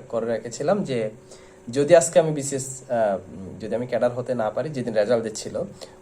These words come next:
ওই দিন আমি ধারণা করেছিলাম, আহ, ধারণা করে রেখেছিলাম যে আমি আজকে বাসা থেকে বের হয়ে যাব। তো আল্লাহর রহমতে ওই দিনেই, আহ, আল্লাহ আমাকে, আহ, রেজাল্ট পজিটিভ করেছেন এবং ক্যাডার হয়েছি।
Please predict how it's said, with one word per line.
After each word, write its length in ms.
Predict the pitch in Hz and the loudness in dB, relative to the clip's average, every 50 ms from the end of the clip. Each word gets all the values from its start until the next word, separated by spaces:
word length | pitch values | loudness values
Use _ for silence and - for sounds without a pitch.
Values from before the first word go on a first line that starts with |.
| - | -2
ওই 120 | 143 139 135 | 0 0 2
দিন 200 | 131 139 131 127 | 0 0 0 0
আমি 280 | 120 120 117 117 113 - - - | 0 0 -2 -2 -4 -6 -8 -6
ধারণা 280 | 117 120 117 113 113 | -2 0 0 0 0
করেছিলাম, 520 | 117 - 110 104 107 - - 127 120 123 156 | -2 -2 -4 -6 -6 -6 -6 -6 -6 -6 -6
আহ, 60 | 160 156 - - 123 113 101 98 90 87 104 101 | -8 -8 -6 -4 -2 -2 -2 -2 -4 -6 -8 -4
ধারণা 340 | 127 127 123 117 117 117 117 | 0 2 2 2 2 0 0
করে 180 | - 113 110 | 0 0 0
রেখেছিলাম 500 | 110 113 110 - 131 - 202 247 294 247 | 0 -2 -4 -4 -4 0 0 2 2 0
যে 180 | - 131 117 107 | 0 0 0 0
আমি 240 | 104 113 107 98 - - - - - - - - - - | 0 0 -2 -4 -6 -8 -14 -20 -20 -20 -20 -20 -10 -6
আজকে 300 | 123 117 - - - 139 | -4 -4 -4 -2 -4 -2
বাসা 260 | 113 117 - - 123 | 0 0 -2 -2 -4
থেকে 200 | 101 104 101 107 | -6 -6 -8 -6
বের 240 | 98 101 101 101 107 | -2 -2 -2 -2 -2
হয়ে 100 | 110 104 | -6 -6
যাব। 140 | - 85 76 65 - - - - - - - - - - - - - - - | -6 -8 -10 -10 -14 -18 -20 -20 -20 -20 -20 -20 -20 -20 -20 -20 -20 -20 2
তো 80 | - 143 | 6 8
আল্লাহর 220 | 135 135 135 135 | 10 10 12 10
রহমতে 220 | 139 143 151 151 175 | 10 8 8 6 6
ওই 200 | 151 147 151 143 | 6 6 6 4
দিনেই, 380 | 147 151 156 165 151 131 135 | 4 4 4 4 4 4 2
আহ, 800 | - - - - - - - - 123 117 113 113 110 110 - - | -2 -6 -12 -16 -20 -16 -8 -4 0 2 2 2 2 2 0 0
আল্লাহ 220 | 120 120 117 117 113 | 0 0 2 2 2
আমাকে, 500 | 117 110 113 - 117 110 107 107 107 - - - | 2 0 -2 0 -2 0 0 -2 -4 -6 -6 -4
আহ, 320 | 107 98 95 95 90 92 101 | -4 -2 -2 -2 0 2 2
রেজাল্ট 400 | 104 104 113 113 113 110 98 - - - | 2 2 2 0 -2 -2 -6 -10 -8 0
পজিটিভ 340 | - 113 113 123 120 135 131 - | 0 0 2 0 -2 -4 -6 0
করেছেন 300 | - 127 139 139 - 214 | 2 2 2 2 2 2
এবং 240 | 190 143 127 123 120 - | 4 4 4 0 0 2
ক্যাডার 300 | 120 107 107 107 107 107 | 2 4 4 4 2 2
হয়েছি। 360 | 107 101 98 - - - | 0 -2 -2 -4 -6 -10